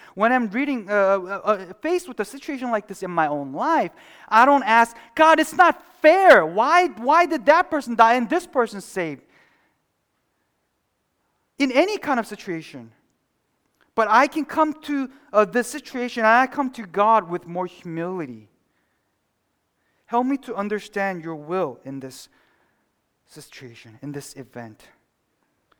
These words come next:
Instead of asking, "Why did you favor him over her? Why did he die and she lived?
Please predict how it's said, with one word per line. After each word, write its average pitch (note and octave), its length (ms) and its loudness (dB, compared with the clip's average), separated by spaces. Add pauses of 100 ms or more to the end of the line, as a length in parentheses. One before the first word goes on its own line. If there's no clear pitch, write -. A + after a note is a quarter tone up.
(1000)
Instead E3+ 300 -6
of F#3+ 100 -10
asking, E3+ 520 -10
"Why F3 220 -2
did C#4+ 160 -10
you C4+ 60 -20
favor A#3+ 320 -6
him A#3+ 280 -4
over F#3+ 280 -6
her? F3+ 420 -6 (1500)
Why E3+ 180 -2
did A3+ 200 -8
he D#4+ 240 -10
die F3+ 220 -2
and E3+ 260 -10
she C#4 260 -12
lived? A#2+ 400 -14